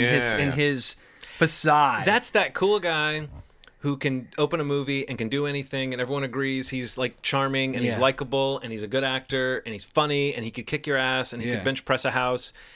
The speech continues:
Speaker 3: And yet you do see that, yeah, there is a point where that guy buys into his own hype just enough
Speaker 2: Oh, yeah.
Speaker 3: that he kinda shows his ass when he doesn't get his way.
Speaker 1: Yep.
Speaker 2: Here's a, here's a problem.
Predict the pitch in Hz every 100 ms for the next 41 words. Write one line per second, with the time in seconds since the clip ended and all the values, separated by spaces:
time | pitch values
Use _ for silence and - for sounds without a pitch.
0 | - - 127 123 135 139 147 127 107 139
1 | 147 - 147 117 117 127 107 107 120 131
2 | 135 147 - 139 131 123 127 127 123 113
3 | 120 120 127 117 107 117 117 117 107 -
4 | - 139 160 143 117 135 131 90 69 131
5 | 123 139 123 - 123 113 113 107 104 -
6 | - - - 120 117 120 113 113 110 95
7 | 104 80 - - 123 135 170 - - 196
8 | 156 - 82 65